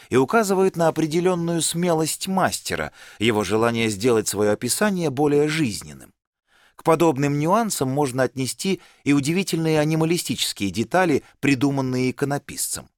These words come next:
Слева животные пьют воду из ручья, а один из тельцов пробует копытом облако, на котором спустился ангел.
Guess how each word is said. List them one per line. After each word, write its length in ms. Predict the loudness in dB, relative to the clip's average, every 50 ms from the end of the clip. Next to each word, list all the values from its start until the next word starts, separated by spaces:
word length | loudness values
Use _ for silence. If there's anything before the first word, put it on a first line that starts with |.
| _ _ _ _ _ -8
Слева 420 | -6 -2 0 2 2 4 4 2 0
животные 560 | 2 2 0 0 0 -2 0 0 0 0 0
пьют 460 | -2 -4 -4 -2 -2 -2 -4 -4 -2
воду 320 | 0 2 2 2 2 2 0
из 160 | 0 0 0
ручья, 540 | -2 -4 -4 -6 -8 -8 -8 -10 -12 -12 _ _ _ _ _ _ _ _ 2
а 160 | 2 2 4 4
один 420 | 2 0 0 0 -2 -4 -4 -4 -4
из 180 | -6 -6 -6 -6
тельцов 600 | -4 -4 -4 -4 -4 -4 -2 -2 -2 -2 -4 _ _ _ _ _ 0
пробует 480 | 2 2 2 2 2 0 0 0 -2
копытом 560 | -2 -2 -2 -2 -2 -4 -2 -2 -2 -4 -4 -6 -2
облако, 580 | 0 0 0 0 0 -2 -2 -2 -2 -4 -4 -4 -6 -18 _ -6
на 100 | -6 -4
котором 340 | -2 -2 -4 -2 -4 -4 -4
спустился 720 | -4 -6 -6 -6 -6 -6 -4 -4 -4 -2 -2 -2 -4 -4 -2
ангел. 480 | -2 -2 -2 -2 -6 -12 -18 -20 -20